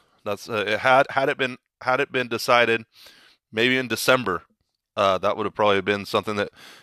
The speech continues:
you know, there wouldn't have been this, um, anger, uh, had they done this, given it ten days prior to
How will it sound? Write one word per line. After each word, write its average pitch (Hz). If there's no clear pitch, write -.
you 107
know, 101
there 101
wouldn't 127
have 120
been 139
this, 98
um, 87
anger, 98
uh, 95
had 104
they 101
done 107
this, 104
given 117
it 113
ten 123
days 113
prior 110
to 104